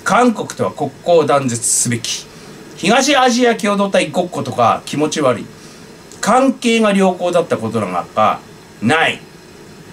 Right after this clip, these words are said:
気違いの相手をする必要はない。中間で勝手にやってろ。別に仲良くするメリットない。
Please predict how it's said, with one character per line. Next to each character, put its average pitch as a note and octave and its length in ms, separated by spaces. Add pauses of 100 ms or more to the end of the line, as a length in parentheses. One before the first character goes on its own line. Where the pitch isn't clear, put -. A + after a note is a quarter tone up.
気 - 240
違 B3+ 240
い - 20
の C#3 160
相 D3 220
手 C#3 160
を A#2+ 80
す A2+ 120
る G2 80
必 - 280
要 F#2+ 80
は E2 160
な D3 360
い。 - 80 (160)
中 F#3 220
間 A#2+ 240
で A#2 80
勝 - 180
手 A2+ 140
に G2+ 60
や F2+ 80
っ - 20
て - 100
ろ。 - 80 (600)
別 D#3+ 320
に A#3 260
仲 F3 240
良 C3 120
く - 100
す B2+ 160
る A#2+ 200
メ A#2+ 160
リ A2+ 80
ッ - 40
ト - 200 (160)
な A2 180
い。 - 60